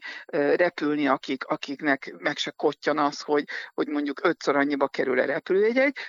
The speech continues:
vagy hát nyilván egy jóval igazságosabb módszer az, hogy inkább azt mondjuk, hogy miért csak a leggazdagabbak, ö, privilégiuma legyen,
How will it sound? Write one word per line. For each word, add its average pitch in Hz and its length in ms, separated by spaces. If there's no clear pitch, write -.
vagy 196 300
hát - 200
nyilván 208 320
egy 165 120
jóval 180 280
igazságosabb 151 840
módszer 165 400
az, 233 220
hogy 330 200
inkább 320 280
azt 262 200
mondjuk, 202 260
hogy 247 120
miért 330 400
csak - 200
a 156 80
leggazdagabbak, 151 840
ö, - 120
privilégiuma 151 680
legyen, 277 420